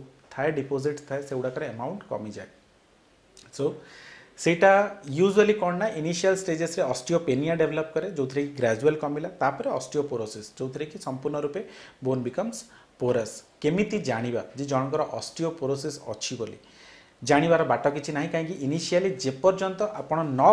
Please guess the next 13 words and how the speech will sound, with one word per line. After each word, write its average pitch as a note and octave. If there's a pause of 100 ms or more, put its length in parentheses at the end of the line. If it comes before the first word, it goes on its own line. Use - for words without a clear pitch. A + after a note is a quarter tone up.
ପଡ଼ିଛନ୍ତି E3 (400)
ଏବଂ D#3 (100)
ଆପଣଙ୍କର F3
କିଛି E3+
ଗୋଟେ F3
ଫ୍ରାକ୍ଚର D3
ନ -
ହେଇଛି, D#3 (200)
usually E3
you D#3
don't D#3
suspect। A#2 (600)
ତ F3+